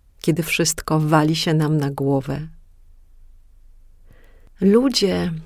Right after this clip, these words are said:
o włosach popielatych i srebrzystych, szkoda, że nie wiedzą, jak bardzo są cenni.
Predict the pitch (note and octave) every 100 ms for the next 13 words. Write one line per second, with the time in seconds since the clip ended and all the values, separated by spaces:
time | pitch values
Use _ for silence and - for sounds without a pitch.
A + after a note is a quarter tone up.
0 | - - - D#3 F3+ G3+ A#3 - F3 -
1 | - - D#3+ D#3+ D3+ D#3 G3+ - G3 -
2 | - - F3 - D#3 D3 C#3+ C#3+ D3 -
3 | - F#3+ - - - - - - - -
4 | - A#3 G3+ D3+ C#3+ D3+ D3+ D3+ D#3 D3
5 | D3 D3 D3 D3 D3+ D3+ D#3 D#3 D#3+ F3
6 | F3 - C#3 C3+ C3+ D3 D3+